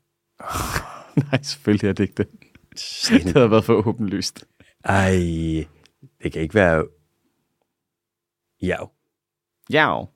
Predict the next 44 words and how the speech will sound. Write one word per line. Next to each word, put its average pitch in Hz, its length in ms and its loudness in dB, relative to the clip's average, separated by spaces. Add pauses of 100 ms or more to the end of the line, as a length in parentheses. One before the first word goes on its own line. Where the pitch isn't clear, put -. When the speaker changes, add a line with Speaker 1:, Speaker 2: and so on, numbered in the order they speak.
(100)
Speaker 2:
Ulv. 123 200 0 (500)
Ej, 113 200 0
jeg 110 60 -4
ved - 20 -2
Speaker 1:
Nej. 120 80 -2
Speaker 2:
det 110 60 0
ikke. 107 120 -6 (1200)
Speaker 1:
Jeg 123 100 0
er 135 40 4
et 127 100 2
rovdyr, 156 420 2 (540)
og 123 100 4
jeg 120 60 6
er 120 40 6
også 139 200 2
en 147 40 -2
sprinter 131 340 2
på 139 100 0
den 110 100 0
korte 127 300 2
dist-, 135 240 -12 (200)
øh, 104 360 2
distance. 98 400 -2 (1300)
Speaker 2:
Et 85 240 -4
rovdyr 117 340 4
og 104 80 -2
en 101 80 -4
sprinter 95 360 -2
på 107 100 0
den 98 80 2
korte 98 320 4
distance. 95 500 -2 (240)
Speaker 1:
Ja. 95 80 0
Speaker 2:
Det 92 300 -4
kan - 0 -
ikke 131 160 2
være 143 100 4
lossen, 98 360 2
for 98 80 -4
den 110 120 2
har 101 160 2
vi 110 80 -2
lige 98 100 0
haft. 90 320 -4